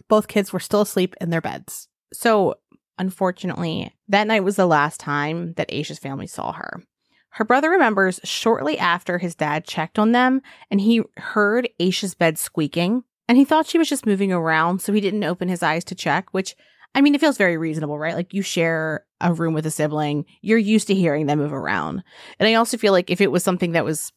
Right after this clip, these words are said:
Speaker 2: more than the typical, he probably would have then opened his eyes, 'cause, like, what are you doing? If nothing else than to sass your sibling, right?
Speaker 1: Fair.
Speaker 2: Settle the fuck down, right? Like,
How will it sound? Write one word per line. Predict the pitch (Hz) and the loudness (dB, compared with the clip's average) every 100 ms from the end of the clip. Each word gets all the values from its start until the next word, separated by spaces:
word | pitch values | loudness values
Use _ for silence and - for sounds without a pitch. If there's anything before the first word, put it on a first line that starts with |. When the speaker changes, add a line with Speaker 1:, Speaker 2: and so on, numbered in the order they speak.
| _ | _
Speaker 2:
more | - 165 170 | 0 2 4
than | 180 175 | 4 2
the | 160 | 0
typical, | 180 - 185 208 | -2 -2 2 4
he | 202 | 4
probably | 190 165 165 | 2 2 2
would | 160 160 | 2 2
have | 156 | 2
then | 160 | 2
opened | 147 170 | 0 0
his | 151 | 0
eyes, | 139 139 175 185 | 2 2 0 0
'cause, | 160 139 - - | -4 -4 -10 -8
like, | 156 - | -8 -4
what | 160 156 | -2 0
are | |
you | 160 160 | 0 -2
doing? | 131 143 147 165 202 - _ | 0 0 0 0 -2 -4 _
If | 185 196 | -2 2
nothing | 208 202 208 | 2 2 2
else | 151 226 - | 2 2 0
than | 190 180 | -2 -2
to | 190 165 _ | -2 -6 _
sass | - - 196 208 139 160 | -12 -10 -2 0 0 -2
your | 170 | -6
sibling, | 160 160 - 57 104 - | -4 -6 -6 -10 -10 -8
right? | 170 170 175 - _ | -2 0 -2 -8 _
Speaker 1:
Fair. | - 254 180 - _ | 0 0 0 -6 _
Speaker 2:
Settle | - 196 170 | -6 -2 -2
the | 139 | -4
fuck | 156 - | -8 -8
down, | - - 113 | -6 -6 -6
right? | - 202 | -2 0
Like, | - 202 | 2 0